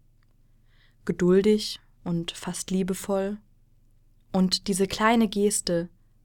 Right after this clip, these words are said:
eigentlich bedeutungslos, zeigt im Kleinen, wie wunderbar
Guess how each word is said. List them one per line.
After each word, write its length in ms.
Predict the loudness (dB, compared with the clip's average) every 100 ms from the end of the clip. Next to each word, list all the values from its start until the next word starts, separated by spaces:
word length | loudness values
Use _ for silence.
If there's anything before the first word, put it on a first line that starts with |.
| _ -4
eigentlich 680 | 0 0 0 -2 -6 -12 -18 -10
bedeutungslos, 1080 | -4 -2 -2 -6 -6 -6 -6 -6 -10 -14 _ _ _ _ _ -20 -20 _ _
zeigt 600 | -2 2 2 2 -4 -6
im 140 | -2 -2
Kleinen, 720 | 0 0 4 4 4 2 -2 _ _ _ _ _ _ -4
wie 160 | -2 4
wunderbar 680 | 4 4 2 -2 -4 -6